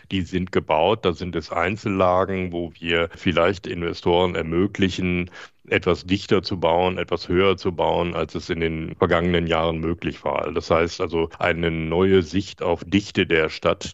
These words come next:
die teilweise in der Bevölkerung aber auch schwierig umzusetzen sind. Also, sobald wir irgendwo Gebäude, die abgängig sind, zwei Etagen höher zulassen, gibt es oftmals von den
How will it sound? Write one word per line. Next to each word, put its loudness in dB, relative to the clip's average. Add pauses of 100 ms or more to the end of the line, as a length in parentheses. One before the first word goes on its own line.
(120)
die -10
teilweise 0
in 0
der -4
Bevölkerung -2
aber 0
auch -6
schwierig 0
umzusetzen -2
sind. -2
Also, 2 (140)
sobald 2
wir 2
irgendwo 0
Gebäude, 2
die -2
abgängig 0
sind, 0
zwei 4
Etagen -2
höher 4 (380)
zulassen, -2
gibt -4
es -4
oftmals 0
von 0
den -4